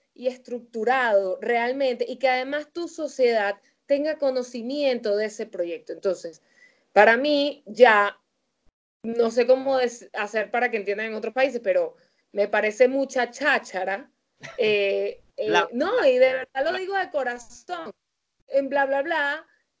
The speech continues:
Speaker 1: que sí, que me digan, no, que yo ayudo a, a esta comunidad, que pobrecitos, o que yo vengo y me tomo un selfie, ta, ta, ta, cuando que al final ni siquiera tienes un programa de gobierno oficial. Eso a mí es lo que más me escandaliza.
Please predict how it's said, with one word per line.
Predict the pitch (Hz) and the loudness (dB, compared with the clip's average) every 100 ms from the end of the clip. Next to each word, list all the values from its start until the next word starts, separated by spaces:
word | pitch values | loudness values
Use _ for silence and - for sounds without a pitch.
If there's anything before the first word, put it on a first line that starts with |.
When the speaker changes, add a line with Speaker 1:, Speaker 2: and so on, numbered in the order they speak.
| _ | _
Speaker 1:
que | - 277 269 262 262 254 247 247 | 0 2 4 2 -2 -2 -6 -8
sí, | 392 359 | -10 -10
que | 302 | -8
me | 285 | -6
digan, | 277 269 | -4 -6
no, | 311 320 | -10 -10
que | 302 | -4
yo | 285 | -4
ayudo | 277 285 | -4 -4
a, | 294 | -4
a | 285 294 262 254 | -6 -8 -8 -8
esta | 247 277 | -10 -8
comunidad, | 269 254 226 247 311 294 269 - _ _ | -6 -6 -6 -4 -4 -4 -6 -10 _ _
que | - | -4
pobrecitos, | 233 247 254 254 294 302 285 262 254 226 _ _ | -4 -2 -2 -2 -6 -6 0 2 2 0 _ _
o | - 240 | -2 2
que | 247 233 | 2 2
yo | 240 | 2
vengo | 233 254 262 | 2 2 2
y | |
me | 262 | 0
tomo | 254 247 247 | 0 0 0
un | 262 | 0
selfie, | 302 277 277 269 | 2 2 0 -4
ta, | 247 | -2
ta, | 247 | -2
ta, | 311 302 - _ _ | -2 -4 -6 _ _
cuando | - 277 269 269 | 0 4 4 4
que | |
al | 277 277 | 4 0
final | 294 294 349 302 285 339 - _ _ _ - | -2 -6 -2 0 -2 -6 -16 _ _ _ -12
ni | 247 247 | -10 -8
siquiera | - - 254 247 254 | -10 -4 4 4 4
tienes | 269 254 254 | 2 0 -2
un | 262 - | -4 2
programa | 262 247 240 226 226 | 2 4 0 -2 -6
de | 233 | -6
gobierno | 214 196 180 170 175 | -4 -2 -2 -2 -6
oficial. | 180 185 - 151 - _ _ | -12 -16 -12 -14 -14 _ _
Eso | - 269 294 - 349 | 6 10 10 6 2
a | 233 | 2
mí | 240 285 | 0 2
es | 294 269 269 | 2 2 4
lo | 254 | 4
que | 254 | 4
más | 214 220 294 | -2 -4 -6
me | 294 | -8
escandaliza. | 262 202 180 165 160 - | -8 -8 -6 -8 -10 -18